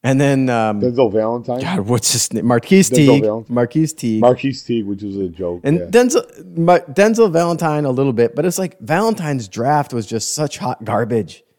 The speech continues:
Speaker 1: Teague was, like, thirty, but, like, if you look around at, like, how often other guys hit, like,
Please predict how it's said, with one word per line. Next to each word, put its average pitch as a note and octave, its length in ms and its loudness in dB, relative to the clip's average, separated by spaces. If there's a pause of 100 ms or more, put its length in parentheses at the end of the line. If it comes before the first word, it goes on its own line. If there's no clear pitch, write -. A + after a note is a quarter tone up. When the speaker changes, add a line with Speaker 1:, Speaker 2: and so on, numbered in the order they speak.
(920)
Speaker 1:
Teague G#3 260 2
was, E3+ 160 4
like, C#3+ 140 0
thirty, B2+ 520 2
but, C3 200 -2
like, E3+ 260 0 (420)
if C3 140 -8
you A3+ 120 0
look G#3 180 4
around D#3 340 2
at, D#3+ 80 -2
like, A2 140 -2
how B2 200 -4
often C3 400 -4
other B2 280 0
guys A2+ 340 -2
hit, - 340 -6
like, A2 320 -10